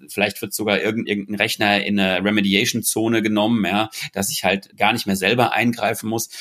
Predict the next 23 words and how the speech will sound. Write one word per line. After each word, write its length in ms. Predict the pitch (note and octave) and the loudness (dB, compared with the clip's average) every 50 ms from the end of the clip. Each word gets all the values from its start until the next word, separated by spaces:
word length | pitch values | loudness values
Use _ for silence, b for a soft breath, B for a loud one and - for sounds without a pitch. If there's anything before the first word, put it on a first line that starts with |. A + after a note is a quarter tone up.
| B B B B | B B B B
Das 220 | - - - - | -4 -2 -2 0
wird 200 | A#2+ A2+ - - | -2 -4 -4 -2
auch 280 | - A2+ A#2 - - _ _ | -2 0 0 -2 -4 _ _
immer 320 | - B2+ B2 C3+ C3 A#2+ G#2 | -4 0 2 4 4 4 4
häufiger 420 | G#2 A2 A#2+ B2+ - - G#2 G#2 | 2 2 2 2 2 0 0 2
eine 140 | G2+ G2+ G2 | 2 0 0
Rolle 240 | F#2+ F#2+ G#2 C3 C3+ | 0 2 2 2 2
spielen 440 | - - - C3 C3 C3 C3+ D3 - _ | 0 -2 -4 -2 0 0 0 -2 -6 _
und 200 | - A#2 - - | -8 -6 0 2
auch 180 | - G#2+ G#2+ | 2 2 2
hier 420 | - - - A2 A#2+ C3+ D3 - D#3+ b b b b b | -2 -6 -2 2 4 4 4 4 2 b b b b b
zum 140 | - - A2+ | -4 0 0
Beispiel 220 | A2+ A2+ - G#2+ | 0 0 0 -2
die 60 | G#2 | -2
Barracuda 480 | G2+ G2+ G2+ F#2+ G2 - - G2+ - - | 0 0 0 -2 -2 -2 -4 -4 -4 -4
X 220 | - - - - - | -4 -4 -4 -6 -6
D 100 | - - | -4 -2
R-Lösung 460 | - - - B2+ C3+ C#3+ C#3 C#3 A2+ | 0 0 2 2 2 2 2 0 -2
ist 180 | G#2+ A2 - - | -2 -6 -8 -2
auch 280 | - - - C3+ C3+ - | 2 4 4 4 4 2
eine 240 | C#3+ C#3+ C#3 - | 2 2 2 2
offene 320 | - C3+ - - C3+ C3 B2 | 0 0 0 2 2 2 2
Lösung 500 | A#2+ A#2+ B2 B2+ A#2+ B2 B2 B2 B2 | 4 4 2 2 2 2 0 0 -2